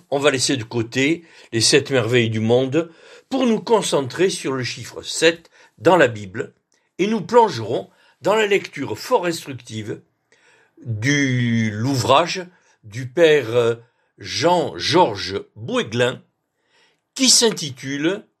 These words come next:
Le sept, chiffre de la bénédiction de Dieu, ouvrage publié aux éditions Teki. Le chiffre sept, écrit-il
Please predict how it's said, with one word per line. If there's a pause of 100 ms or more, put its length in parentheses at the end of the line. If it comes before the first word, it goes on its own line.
(360)
Le
sept, (500)
chiffre
de
la
bénédiction
de
Dieu, (440)
ouvrage
publié (300)
aux
éditions
Teki. (1200)
Le
chiffre
sept,
écrit-il